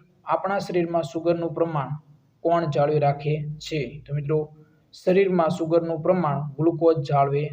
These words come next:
છે. મિત્રો, ખાસ યાદ રાખજો, અહીંયા ફ્રુક્ટોઝ પણ ઓપ્શન આપેલો હોય, માલ્ટોઝ પણ ઓપ્શન આપેલો હોય. તો મિત્રો, ખાસ ગ્લુકોઝ જવાબ તમારો આવશે. પ્રશ્ન નંબર બે, ડાયાબિટીસ માપવાના સાધનને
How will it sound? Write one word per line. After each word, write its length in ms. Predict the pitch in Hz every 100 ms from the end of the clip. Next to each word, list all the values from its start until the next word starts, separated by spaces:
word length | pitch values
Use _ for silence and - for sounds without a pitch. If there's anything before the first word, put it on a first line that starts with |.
| 147
છે. 220 | - 160
મિત્રો, 340 | 151 147 143 127
ખાસ 380 | - 165 165 -
યાદ 160 | 156 160
રાખજો, 340 | 156 151 156
અહીંયા 240 | 175 160 156
ફ્રુક્ટોઝ 720 | - 165 160 - 170 165 143 - - _ _
પણ 100 | 156
ઓપ્શન 400 | 147 147 - 147
આપેલો 300 | 147 160 151
હોય, 200 | 147 147
માલ્ટોઝ 520 | 143 143 147 156 147
પણ 100 | 151
ઓપ્શન 680 | 147 147 147 - 156 151 147
આપેલો 280 | 147 156 151
હોય. 260 | 143 156 151 - _ -
તો 60 |
મિત્રો, 220 | 151 151
ખાસ 420 | 147 - 165 156 - - _ _ _ 143
ગ્લુકોઝ 400 | 185 185 175 160
જવાબ 400 | 139 147 143 -
તમારો 480 | 139 139 165 175 -
આવશે. 360 | 147 147 139 123
પ્રશ્ન 280 | 151 160
નંબર 200 | 180 175
બે, 300 | 160 160 135
ડાયાબિટીસ 600 | - 156 170 175 175 175 151
માપવાના 440 | 147 147 156 151
સાધનને 720 | 147 156 139 160 156 139 -